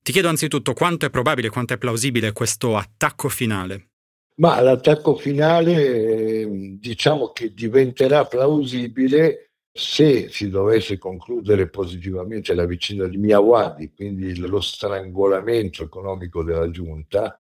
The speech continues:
Speaker 2: sia se cambierà sempre di più, come sembra stia cambiando l'atteggiamento cinese, perché i cinesi,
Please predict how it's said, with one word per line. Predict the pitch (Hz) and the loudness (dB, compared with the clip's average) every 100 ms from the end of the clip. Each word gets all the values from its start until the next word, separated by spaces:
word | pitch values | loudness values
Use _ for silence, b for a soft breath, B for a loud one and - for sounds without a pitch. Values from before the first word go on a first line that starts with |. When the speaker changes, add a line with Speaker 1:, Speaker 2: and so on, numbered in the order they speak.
| _ | _
Speaker 2:
sia | - - - 185 185 165 139 | -10 -6 2 6 8 6 4
se | - - 139 143 135 - - _ _ | 0 -2 2 4 4 -2 -8 _ _
cambierà | 117 120 113 113 120 135 | -8 -8 -2 0 2 0
sempre | - 110 104 101 | 0 -2 -2 -4
di | 101 104 | -6 -4
più, | - 175 | 4 4
come | - 104 90 | 2 -4 -4
sembra | - 104 98 90 | -6 -6 -4 -4
stia | - 101 | -2 -2
cambiando | 95 98 104 117 107 92 | -2 -4 0 0 -2 -6
l'atteggiamento | 87 - 90 92 90 95 90 | -6 -8 -6 -4 -4 -8 -10
cinese, | 82 - 95 90 76 76 98 117 | -10 -6 -4 -2 -4 -4 -2 -2
perché | - 73 82 | -4 -6 -8
i | 76 | -8
cinesi, | - 98 123 123 107 107 | -8 2 4 4 2 -2